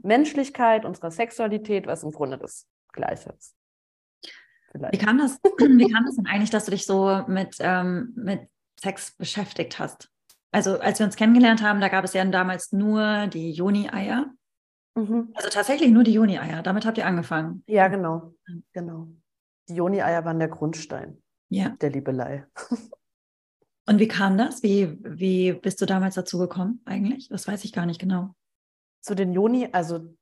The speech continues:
Speaker 1: die Arbeit mit Sexualität, also bei mir hat es niemanden überrascht, ja.
Speaker 2: Mhm.
Speaker 1: Also das,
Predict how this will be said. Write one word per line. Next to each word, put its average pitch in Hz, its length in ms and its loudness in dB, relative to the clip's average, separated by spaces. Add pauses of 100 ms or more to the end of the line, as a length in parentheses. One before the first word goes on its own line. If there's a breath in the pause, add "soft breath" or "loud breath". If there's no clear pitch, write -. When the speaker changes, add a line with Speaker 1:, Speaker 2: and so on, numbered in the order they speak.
(420 loud breath)
Speaker 1:
die 196 120 -4
Arbeit 196 300 0
mit 190 140 -10
Sexualität, 175 640 -8
also 165 160 -6
bei 170 100 -6
mir 170 180 -4
hat 185 100 -4
es 165 100 -12
niemanden 170 640 -2
überrascht, 143 580 -8
ja. 165 340 -8 (220)
Speaker 2:
Mhm. 262 320 -2
Speaker 1:
Also 147 300 -2
das, 151 420 -8